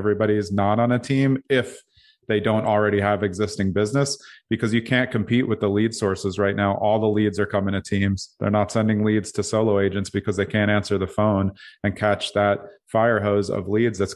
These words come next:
coming in all the time. So, um, that's where the services come in on the back end. And, um, I think, you know, as a solo agent, there's only so much you can do. You can hire, you know, an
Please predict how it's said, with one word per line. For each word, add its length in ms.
coming 200
in 120
all 140
the 240
time. 180
So, 380
um, 200
that's 220
where 200
the 160
services 540
come 280
in 120
on 100
the 200
back 220
end. 260
And, 100
um, 440
I 20
think, 260
you 80
know, 380
as 80
a 80
solo 440
agent, 220
there's 240
only 120
so 160
much 220
you 80
can 140
do. 140
You 120
can 120
hire, 560
you 100
know, 200
an 120